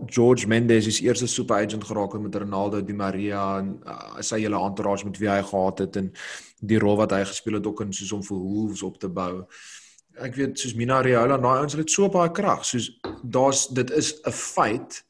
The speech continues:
dat, ehm, wat is daai nuwe jong striker van Dortmund se naam? Ek het nou sy naam vergeet.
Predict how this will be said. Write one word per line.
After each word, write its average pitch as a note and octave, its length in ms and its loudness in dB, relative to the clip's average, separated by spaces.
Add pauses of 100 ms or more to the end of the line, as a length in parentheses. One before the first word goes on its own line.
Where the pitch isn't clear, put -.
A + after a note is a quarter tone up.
(200)
dat, A2+ 520 -4 (260)
ehm, G#2 680 0 (880)
wat B2+ 160 2
is D#3+ 80 4
daai F3 140 6
nuwe E3 240 6
jong D#3 200 8
striker D#3+ 400 2
van D#3 220 -2
Dortmund C3 340 0
se D3 60 -4
naam? D3 140 0
Ek C3+ 80 0
het B2+ 60 -4
nou B2+ 100 -2
sy B2+ 100 -6
naam B2 160 -2
vergeet. C#3 500 -8